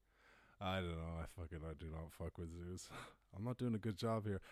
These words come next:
I guess it's really subjective what people consider to be good news. Um, and maybe it's a bad week for good news, but um, I don't think so.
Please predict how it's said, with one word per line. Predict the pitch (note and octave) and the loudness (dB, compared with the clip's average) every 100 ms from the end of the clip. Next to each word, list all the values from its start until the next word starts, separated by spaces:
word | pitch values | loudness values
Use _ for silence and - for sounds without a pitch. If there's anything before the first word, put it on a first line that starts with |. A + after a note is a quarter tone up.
| - | 2
I | |
guess | C3 D#3 F3+ | 6 6 6
it's | D#3+ | 6
really | F3 F3+ E3+ | 10 12 10
subjective | - G#2 A#2 A2+ C#3+ C3 | 6 4 4 6 6 6
what | A#2 | 6
people | A#2 G#2+ G#2 | 4 4 0
consider | - F#2 G#2 F#2+ | 0 0 0 2
to | F#2+ | 0
be | F#2+ | 0
good | F2 F2+ E2+ | 0 0 0
news. | G2 A2+ - - - - _ | 0 0 -4 -18 -20 -20 _
Um, | F#2 F#2 F2+ F2 - | -2 0 0 -2 -4
and | G#2+ G2 | -4 0
maybe | A#2 C3 | 2 4
it's | B2+ - | 4 2
a | A#2 | -2
bad | G#2+ A2+ A2+ | 0 0 0
week | G#2+ A2 - | 0 -2 -4
for | G#2+ | -8
good | G2+ G#2+ G#2 | -4 -4 -4
news, | G#2+ F#2+ E2 - | -2 -2 -4 -8
but | - E2 E2 - - G#2+ | -6 -6 -6 -12 -10 -6
um, | G#2 F#2+ F#2 F2 - _ - - - | -4 -2 -4 -6 -12 _ -20 -20 -6
I | |
don't | G3+ B3 | -4 -2
think | C#4+ | -4
so. | - | -4